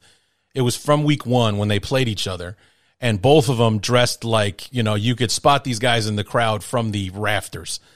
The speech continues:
okay, with the way that they were dressed. They had the chains with the gigantic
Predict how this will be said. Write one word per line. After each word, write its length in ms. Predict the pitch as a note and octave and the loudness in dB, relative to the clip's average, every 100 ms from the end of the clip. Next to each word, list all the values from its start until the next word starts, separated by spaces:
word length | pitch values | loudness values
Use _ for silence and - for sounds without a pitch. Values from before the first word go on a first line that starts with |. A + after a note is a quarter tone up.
| _ _ - | _ _ -6
okay, 320 | F#2+ G#2+ G#2 | -2 0 0
with 100 | G#2+ | 0
the 60 | G#2+ | 4
way 160 | A#2+ | 4
that 140 | A2 A2+ | 2 0
they 120 | G#2+ | 0
were 140 | G2+ | -2
dressed. 400 | F2+ A#2 A2+ - | -2 0 0 0
They 80 | A2+ | 0
had 140 | A2+ G2+ | 0 -2
the 60 | |
chains 480 | G2+ - B2+ B2 A2 | -2 -2 0 -2 -2
with 140 | G#2+ - | -6 -8
the 60 | |
gigantic 840 | F#2 A2 G2 A2+ A2+ A2 G#2+ - | -2 -2 -2 -4 -4 -2 -4 -6